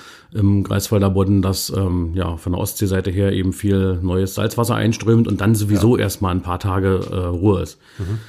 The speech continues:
Speaker 1: Also ist ja auch bekannt, ne? Die Fische haben dann, äh, ja, sind einfach nicht so wirklich fresswillig. Und, ähm,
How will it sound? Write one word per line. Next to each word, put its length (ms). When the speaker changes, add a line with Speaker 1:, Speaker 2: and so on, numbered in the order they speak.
Speaker 1:
Also 340
ist 320
ja 80
auch 140
bekannt, 420
ne? 220
Die 100
Fische 320
haben 160
dann, 300
äh, 180
ja, 300
sind 200
einfach 320
nicht 180
so 240
wirklich 280
fresswillig. 600
Und, 440
ähm, 300